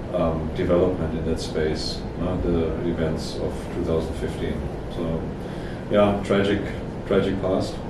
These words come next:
uh, but it, uh, it's always something good in a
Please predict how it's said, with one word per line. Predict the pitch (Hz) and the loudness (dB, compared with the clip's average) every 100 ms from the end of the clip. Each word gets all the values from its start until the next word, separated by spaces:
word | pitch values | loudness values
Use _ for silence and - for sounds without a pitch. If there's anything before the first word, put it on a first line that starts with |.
| - 90 | -6 -4
uh, | 92 92 | -2 0
but | 92 85 | 0 2
it, | 85 - - | 0 -2 -2
uh, | 87 82 80 - - - | 0 0 0 -4 -6 -6
it's | - | -2
always | 117 107 | 2 4
something | 95 92 85 | 4 4 4
good | 92 92 | 6 6
in | 85 | 6
a | 85 | 4